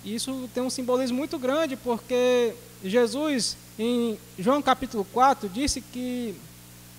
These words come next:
ele era a água da vida. Então, ele não sacia somente a sede biológica que nós temos. Ele sacia também a sede espiritual. Ele salva o homem.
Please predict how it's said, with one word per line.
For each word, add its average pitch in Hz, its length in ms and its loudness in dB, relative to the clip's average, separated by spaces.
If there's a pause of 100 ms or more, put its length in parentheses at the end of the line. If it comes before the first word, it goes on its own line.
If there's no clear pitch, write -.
(140)
ele 247 180 2
era 277 240 8
a 254 100 10
água 247 160 6
da 233 160 6
vida. 170 320 -2 (680)
Então, 240 180 4
ele 277 100 4
não 320 80 6
sacia 302 380 4
somente 285 420 0
a 269 100 6
sede 277 440 4
biológica 254 600 2
que 269 80 -8
nós 269 220 -4
temos. 262 460 -2 (500)
Ele 220 180 -2
sacia 233 400 2
também 240 540 0 (540)
a 214 140 0
sede 240 400 2
espiritual. 247 880 4 (720)
Ele 240 200 -2
salva 262 440 6
o 202 100 6
homem. 143 280 -4